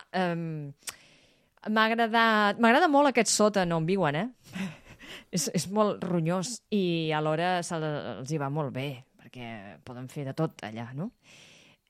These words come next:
No sé, hi ha moltes tensions, em, el, no, potser no he entès molt bé en Huey en algun moment, però hi ha molta tensió, a més, em, veus accions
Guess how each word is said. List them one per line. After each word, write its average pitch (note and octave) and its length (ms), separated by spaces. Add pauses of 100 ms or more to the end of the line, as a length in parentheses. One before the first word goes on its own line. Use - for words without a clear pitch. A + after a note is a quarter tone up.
(220)
No A#3+ 220
sé, A3+ 420
hi F#3 80
ha F#3 80
moltes G3 340
tensions, A#3+ 800 (160)
em, E3 480 (460)
el, D#3+ 180 (240)
no, G3 140 (240)
potser G#3+ 340
no B3 80
he A#3+ 80
entès A3 300
molt G#3+ 200
bé G#3+ 120
en G3+ 100
Huey A3 580
en G#3 160
algun F#3+ 240
moment, A#3 560 (1300)
però F#3 600
hi F3+ 120
ha G3+ 80
molta A3+ 240
tensió, G3 520
a G#3 80
més, G#3 800
em, G3 480
veus G3 340
accions G#3+ 920